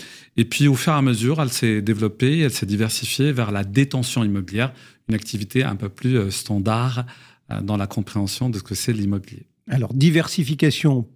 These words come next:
Speaker 2: pour Horizon, mais diversification aussi pour les placements de ceux qui vous feront confiance. Et on va, euh, tourner ce matin, euh, entre, euh, ben, euh, les domaines de l'hôtellerie, de l'aménagement foncier, du portage foncier, enfin voilà, tout ce que vous proposez,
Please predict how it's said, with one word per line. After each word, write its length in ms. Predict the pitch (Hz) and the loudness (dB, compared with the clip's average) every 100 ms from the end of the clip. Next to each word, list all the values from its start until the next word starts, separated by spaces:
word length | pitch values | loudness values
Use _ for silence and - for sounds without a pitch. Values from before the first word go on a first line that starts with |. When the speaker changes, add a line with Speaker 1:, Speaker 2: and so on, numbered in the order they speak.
| - | 4
Speaker 2:
pour 520 | 240 220 165 110 - | 6 6 2 0 -2
Horizon, 540 | 139 131 131 160 240 | 2 2 4 4 6
mais 160 | 254 156 | 6 4
diversification 840 | 139 160 165 - 139 165 151 240 | 4 2 2 -2 0 2 4 4
aussi 200 | 196 - | 2 2
pour 160 | 247 175 | 2 2
les 80 | 143 | 2
placements 600 | - 233 - - 285 285 - - 160 | 2 2 2 4 4 2 -8 -4 4
de 100 | 156 | 4
ceux 200 | - 247 | 4 4
qui 140 | 208 | 4
vous 140 | 165 | 4
feront 200 | 147 - | 2 2
confiance. 500 | 156 143 - 233 302 - - - | 2 2 2 4 2 -2 -16 0
Et 80 | 185 | 4
on 80 | 180 | 4
va, 320 | 180 277 233 | 4 4 4
euh, 400 | 165 147 151 147 - - - - - | 4 2 0 -4 -10 -12 -10 -6 0
tourner 440 | 220 160 180 240 | 4 6 6 4
ce 120 | - | 2
matin, 380 | 165 143 214 240 - - - | 2 4 2 2 -2 -14 -2
euh, 380 | 175 156 151 151 | 2 2 2 0
entre, 380 | 180 180 147 156 | 2 2 2 4
euh, 340 | 180 208 165 139 - - - | 4 4 2 -2 -6 -8 -2
ben, 380 | 151 165 196 | 2 4 4
euh, 240 | 156 151 160 | 2 2 2
les 180 | 156 160 | 4 6
domaines 340 | 160 165 180 | 6 6 4
de 80 | 156 | 4
l'hôtellerie, 560 | 165 170 202 165 170 | 4 4 2 2 2
de 100 | 170 | 4
l'aménagement 520 | 156 156 165 165 151 180 | 4 4 4 4 2 2
foncier, 400 | 240 190 - 175 | 2 0 2 2
du 140 | 139 | 2
portage 480 | - 208 - 190 - | 0 -2 0 -2 0
foncier, 260 | 190 - | -2 2
enfin 140 | 214 185 | 2 4
voilà, 240 | 185 160 | 2 0
tout 180 | 123 262 | 0 0
ce 60 | - | 4
que 100 | 185 | 2
vous 320 | 143 156 302 | 4 4 2
proposez, 840 | 302 254 247 285 247 175 139 196 | 2 -4 0 0 4 4 4 2